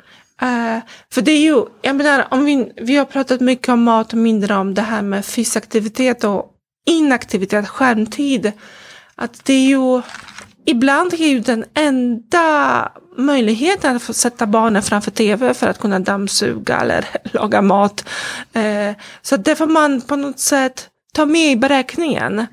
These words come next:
Att det kommer aldrig vara perfekt, men, eh, men samtidigt tänka på att, eh,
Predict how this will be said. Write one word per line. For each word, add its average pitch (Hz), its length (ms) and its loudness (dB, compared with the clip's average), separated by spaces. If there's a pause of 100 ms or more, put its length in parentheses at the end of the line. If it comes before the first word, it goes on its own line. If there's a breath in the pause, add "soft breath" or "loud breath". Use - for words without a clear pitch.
(420 loud breath)
Att 247 240 -4
det 294 80 0
kommer 330 420 0
aldrig 311 340 0
vara 277 160 2
perfekt, - 720 -6
men, 262 500 0
eh, 247 380 0 (960 loud breath)
men 269 200 0
samtidigt 302 480 0
tänka 285 300 0
på 277 160 -4
att, 240 380 0 (1120 soft breath)
eh, 240 100 -4